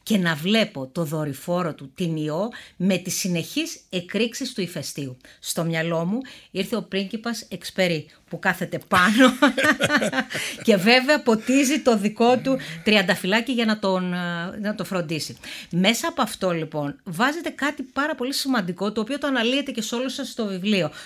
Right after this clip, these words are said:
που είναι η σημασία που έχει το νερό για την ύπαρξη της ζωής. Και θέλω, λοιπόν, να μας πείτε ποιος είναι αυτός ο παγωμένος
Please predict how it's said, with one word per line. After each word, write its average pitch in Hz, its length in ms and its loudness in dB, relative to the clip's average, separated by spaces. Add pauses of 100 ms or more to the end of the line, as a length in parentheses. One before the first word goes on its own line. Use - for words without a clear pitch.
(120)
που 233 120 -2
είναι 302 360 0 (360)
η 233 80 0
σημασία 233 800 2
που 202 100 -6
έχει 233 440 -2
το 233 160 8
νερό 202 720 6 (400)
για 185 300 2
την 175 240 0
ύπαρξη 214 480 -2
της 151 140 -8
ζωής. 135 320 -8 (280)
Και 185 100 -4
θέλω, 240 200 2
λοιπόν, 220 360 0 (160)
να 190 240 2
μας 185 260 0
πείτε 151 360 -2 (260)
ποιος - 320 -8
είναι 269 180 2
αυτός - 540 -4
ο 190 140 -2
παγωμένος 175 1000 0